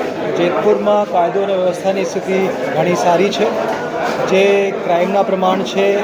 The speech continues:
એ બહુ ઓછું છે અને ડિટેક્શન રેટ જે, અ, ગંભીર ગુનાઓમાં એ નાઇન્ટી નાઇન પર્સન્ટ છે. જેટલા પણ, અ,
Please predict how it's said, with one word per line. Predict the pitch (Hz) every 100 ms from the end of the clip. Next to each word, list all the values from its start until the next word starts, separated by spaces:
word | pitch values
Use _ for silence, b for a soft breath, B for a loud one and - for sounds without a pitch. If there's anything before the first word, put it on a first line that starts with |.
| 185 175
એ | 180
બહુ | 175 180 175
ઓછું | 175 208 180
છે | 202 220 - - - -
અને | 170 190
ડિટેક્શન | 196 175 240 180 202 208 185
રેટ | 180 214 - 156
જે, | 185 202 202 196 190 - - - - - -
અ, | 165 170 170 160
ગંભીર | 160 156 202 233
ગુનાઓમાં | 190 185 185 185 147 - - - 269 269 269 262 - - 185
એ | 202 220 226 233 226 - - -
નાઇન્ટી | 170 190 208 214
નાઇન | 185 190 202
પર્સન્ટ | 185 160 160 143
છે. | 151 - - - - - - - - - -
જેટલા | 170 170 208
પણ, | 202 202 208 208
અ, | 214 208